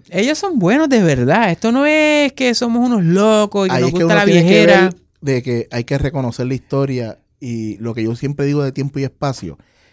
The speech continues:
Speaker 2: esta gente rompió eso.
Speaker 1: Mano, la, la complejidad de las canciones, y son pop, esto no es unas canciones largas, esto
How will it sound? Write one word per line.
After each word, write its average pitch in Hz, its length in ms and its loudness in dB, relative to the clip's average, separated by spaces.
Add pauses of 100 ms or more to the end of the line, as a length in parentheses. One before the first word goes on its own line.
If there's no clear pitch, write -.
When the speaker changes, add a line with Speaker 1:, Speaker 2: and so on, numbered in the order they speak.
(120)
Speaker 2:
esta 117 260 -6
gente 135 260 -4
rompió 98 420 -8
eso. - 260 -20 (120)
Speaker 1:
Mano, 165 360 -4 (1700)
la, 220 420 2
la 220 260 0
complejidad 226 800 4
de 294 80 2
las 294 140 0
canciones, 240 720 2 (680)
y 175 120 0
son 302 240 2
pop, 294 420 2 (580)
esto 190 360 -6
no 302 200 0
es 294 280 4
unas 277 240 2
canciones 254 380 -2
largas, 226 580 2
esto 254 200 -8